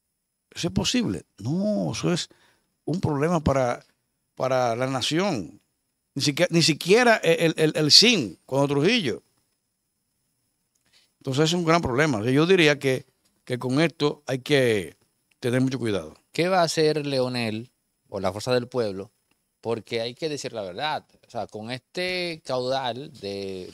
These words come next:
Speaker 2: votos en, eh, a nivel congresual, el P R M se queda con más de veintitrés senadores, se queda con, con,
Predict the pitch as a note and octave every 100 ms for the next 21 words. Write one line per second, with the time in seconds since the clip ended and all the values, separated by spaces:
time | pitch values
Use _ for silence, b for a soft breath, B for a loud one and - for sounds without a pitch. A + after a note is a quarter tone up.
0 | F2+ B2+ C3 - A2 G#2+ G#2 - - G3+
1 | - G#2+ F#2+ _ - G2+ - B2+ G2+ A2
2 | A#2+ A#2+ C3 C3 A2 C#3 _ _ _ _
3 | _ _ _ G#2+ A2 B2+ C3+ C3+ C3+ C3+
4 | B2+ B2 A#2 B2 B2+ B2 B2+ A#2 A2+ A2
5 | G#2 F2+ _ _ _ _ _ _ F#2+ G2
6 | C3+ C#3 G#2+ G#2 G2+ G2+ F#2+ G2 A2 A#2
7 | - G#2 G2 A2+ G#2 G#2 G#2 - _ _
8 | _ _ _ - A#2 G#2 A#2 A#2 A2+ A2
9 | - G#2+ G#2 G2+ G2 F#2+ F2+ F2 E2+ -
10 | F#2+ F#2+ F#2 F2+ E2